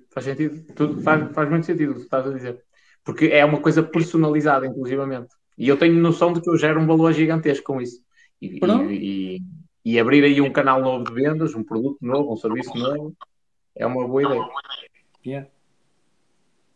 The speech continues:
Speaker 2: Aí,
Speaker 1: Exato.
Speaker 2: portanto, acrescentar valor, e valor é isso, valor é ser cobrado.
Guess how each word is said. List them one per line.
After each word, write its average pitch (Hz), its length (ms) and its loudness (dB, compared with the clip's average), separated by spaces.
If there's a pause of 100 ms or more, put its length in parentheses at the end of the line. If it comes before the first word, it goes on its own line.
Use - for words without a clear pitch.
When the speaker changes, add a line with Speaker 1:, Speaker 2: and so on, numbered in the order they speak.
(480)
Speaker 2:
Aí, 170 600 6
Speaker 1:
Exato. 107 200 -2
Speaker 2:
portanto, 127 380 -2 (340)
acrescentar 175 600 4
valor, 139 600 2 (500)
e 143 120 -4
valor 147 380 2
é 185 60 10
isso, 196 300 6
valor 127 280 0
é 151 80 -2
ser 170 180 -8
cobrado. 175 560 -2